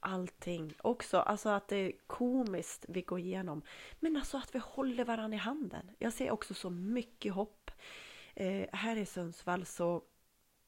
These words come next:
ska vi testa, ja, till hösten att, eh, öppna upp för Bruno Graning. Eh, det är sån stark kraft. Och, eh,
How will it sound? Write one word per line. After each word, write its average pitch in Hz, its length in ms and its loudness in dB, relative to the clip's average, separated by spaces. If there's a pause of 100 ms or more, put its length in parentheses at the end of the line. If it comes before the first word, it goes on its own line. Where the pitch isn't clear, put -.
(160)
ska 185 340 -2
vi 190 120 -4
testa, - 720 -4 (100)
ja, 180 240 -4 (220)
till 208 220 0
hösten - 580 -6 (680)
att, - 480 -4
eh, 160 140 0 (120)
öppna - 500 -4
upp - 420 -4 (360)
för 214 560 -4 (420)
Bruno 160 420 -4
Graning. 175 520 -2 (2000)
Eh, 190 360 4
det 202 100 4
är 269 200 4
sån 202 200 -2
stark - 680 -4
kraft. - 560 -4 (920)
Och, - 460 0
eh, 175 300 4